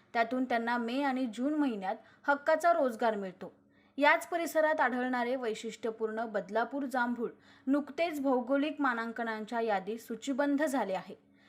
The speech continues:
त्यामुळे या परिसरात प्रामुख्याने जांभूळ मधाचे उत्पादन घेतले जाणार असल्याची माहिती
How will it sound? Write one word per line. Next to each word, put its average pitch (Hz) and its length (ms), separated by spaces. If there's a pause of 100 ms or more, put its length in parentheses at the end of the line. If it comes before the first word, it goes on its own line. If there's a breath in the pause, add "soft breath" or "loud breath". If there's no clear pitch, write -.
त्यामुळे 311 400
या 330 120
परिसरात 302 580
प्रामुख्याने 254 760
जांभूळ 226 440
मधाचे 254 460
उत्पादन 226 560
घेतले 233 400
जाणार 247 260
असल्याची 226 500
माहिती 226 560